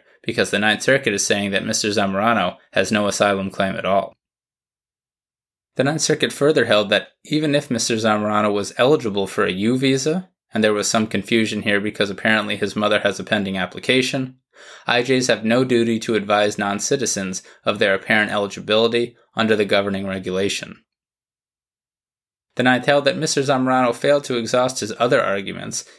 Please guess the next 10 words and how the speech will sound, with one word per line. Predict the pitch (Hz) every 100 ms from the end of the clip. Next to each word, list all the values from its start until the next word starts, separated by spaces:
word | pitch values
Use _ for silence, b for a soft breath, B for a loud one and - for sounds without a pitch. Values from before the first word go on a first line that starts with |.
| -
including | 113 - 127 113
the | 107
I | 107 104
J's | 107 101
failure | - 120 113 107
to | - 107
advise | 104 104 104
him | 104
about | 98 95 90 -
daca, | 110 123 123 127